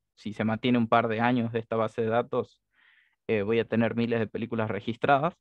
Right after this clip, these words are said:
Eh, un tipo de dato string podría llegar a utilizar muchos recursos, ¿no? Entonces, por eso, en su momento, nosotros les enseñamos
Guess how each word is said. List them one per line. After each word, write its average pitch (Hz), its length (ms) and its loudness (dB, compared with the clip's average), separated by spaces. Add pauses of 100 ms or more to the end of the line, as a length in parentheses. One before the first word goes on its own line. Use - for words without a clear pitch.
(580)
Eh, 113 300 4
un 113 180 2
tipo 117 200 -2
de 120 60 4
dato 117 200 0
string 131 280 -4
podría 113 360 0
llegar 107 280 -2
a 101 160 -6 (220)
utilizar 107 420 -4
muchos 113 300 2
recursos, 98 480 -6
¿no? 123 140 6
Entonces, 120 320 2 (260)
por 113 160 6
eso, 123 260 2 (100)
en 113 120 0
su 110 120 -4
momento, 120 380 2
nosotros 113 360 -4
les 113 140 -6
enseñamos 117 680 -2